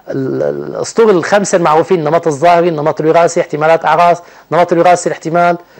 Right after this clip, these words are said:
آه، النمط الظاهري للأفراد الناتجة. ما دائمًا المسألة الوراثية بتكون مطلوب منا نحن نطلع كل الأفراد، مثل الحالة هون. لاحظوا بالطلب الثاني طلبوا إنه نحدد النمط الوراثي للطفل اللي هو بهالحالة زموته أو،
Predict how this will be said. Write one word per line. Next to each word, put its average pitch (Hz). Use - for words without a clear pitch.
آه، 135
النمط 185
الظاهري 156
للأفراد 170
الناتجة. 156
ما 277
دائمًا 247
المسألة 208
الوراثية 202
بتكون 202
مطلوب 175
منا 196
نحن 190
نطلع 190
كل 202
الأفراد، 147
مثل 269
الحالة 233
هون. 135
لاحظوا 226
بالطلب 220
الثاني 214
طلبوا 202
إنه 175
نحدد 214
النمط 208
الوراثي 208
للطفل 226
اللي 170
هو 190
بهالحالة 196
زموته 208
أو، 180